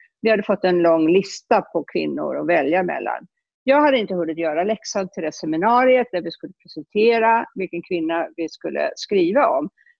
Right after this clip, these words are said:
Eh, och skämdes jättemycket. Man ville vara en duktig flicka. Eh, och, men när frågan kom till mig, då hade jag lyssnat på de andra, eh, mina medstudenters motiveringar.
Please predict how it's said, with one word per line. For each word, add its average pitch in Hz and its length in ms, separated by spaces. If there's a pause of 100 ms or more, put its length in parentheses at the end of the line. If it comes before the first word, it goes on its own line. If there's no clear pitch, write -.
(220)
Eh, 180 480
och 190 380
skämdes 165 420
jättemycket. 151 640
Man 170 220
ville 151 180
vara 135 120
en 147 60
duktig - 360
flicka. - 380 (500)
Eh, 175 580 (100)
och, 202 420
men 233 240
när 240 80
frågan 277 600
kom 180 300
till 196 140
mig, 165 420 (200)
då 226 120
hade 311 200
jag 285 100
lyssnat 311 580 (180)
på 202 300
de 233 200
andra, 294 580 (420)
eh, 185 200
mina 190 260
medstudenters 214 1080
motiveringar. 196 920